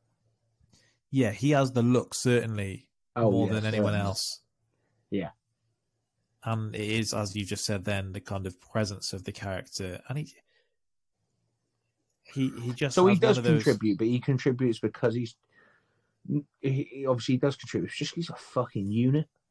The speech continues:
Speaker 1: Yeah.
Speaker 2: Like, if you put Buscemi there, I suppose that if you put Buscemi there, no disrespect to him, but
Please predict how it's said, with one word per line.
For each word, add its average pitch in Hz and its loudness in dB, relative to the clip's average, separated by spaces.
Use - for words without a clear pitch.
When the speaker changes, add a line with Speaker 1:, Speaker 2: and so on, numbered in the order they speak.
Speaker 1:
Yeah. - -2
Speaker 2:
Like, 123 2
if 147 0
you 147 2
put - 0
Buscemi 156 2
there, 98 -2
I - 2
suppose 104 -2
that 107 0
if 110 -6
you 123 -8
put - 0
Buscemi 107 -6
there, 92 -8
no 95 -2
disrespect - -10
to 107 -6
him, 95 -4
but 98 -4